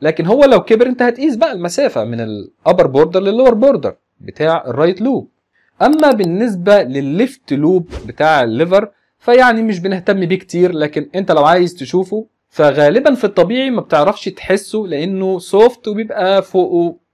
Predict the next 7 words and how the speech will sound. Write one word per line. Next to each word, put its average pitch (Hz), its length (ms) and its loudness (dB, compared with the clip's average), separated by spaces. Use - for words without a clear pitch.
غازات 147 400 0
وحاجات، 160 440 -4
فممكن 185 720 0
ما 170 60 -2
تعرفش 151 340 -2
تحسه 165 460 -8
بسهولة. 127 520 -8